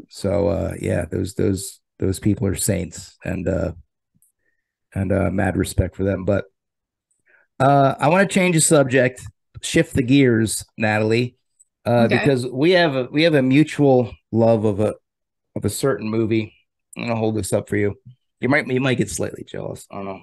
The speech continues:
Speaker 1: maybe. I, I met this human being, uh, <laughs> la-, last March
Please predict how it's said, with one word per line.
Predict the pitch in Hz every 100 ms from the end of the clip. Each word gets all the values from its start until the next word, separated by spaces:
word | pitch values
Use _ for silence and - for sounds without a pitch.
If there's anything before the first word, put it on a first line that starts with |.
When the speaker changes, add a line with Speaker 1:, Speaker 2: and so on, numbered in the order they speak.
| _
Speaker 1:
maybe. | 104 101 98 - _ _ _ _ _ _ _ _
I, | - 123 127
I | 117
met | 123 131 151 156 - - _
this | 131 123 -
human | 135 131 123
being, | 117 113 113 120 123 - -
uh, | 113 113 113
<laughs> | 120 - -
la-, | 151
last | 117 123 -
March | 117 104 113 -